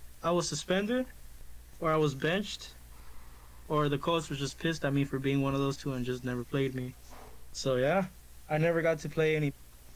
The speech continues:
playing time, but I'd say my peak was sophomore year, you know? Um,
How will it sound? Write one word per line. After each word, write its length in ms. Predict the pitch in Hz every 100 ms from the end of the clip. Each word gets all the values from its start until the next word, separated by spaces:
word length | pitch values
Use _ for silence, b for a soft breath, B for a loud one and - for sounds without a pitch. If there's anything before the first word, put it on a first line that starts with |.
| - -
playing 360 | 147 151 175 156
time, 260 | 147 139
but 220 | 139 123 - - - - - - - -
I'd 160 | 185
say 120 | 190 214
my 140 | 160
peak 220 | 135 165 160
was 120 | 143
sophomore 420 | 147 156 156 143
year, 120 | 135
you 100 | 135 135
know? 220 | 143 156 -
Um, 360 | 123 120 120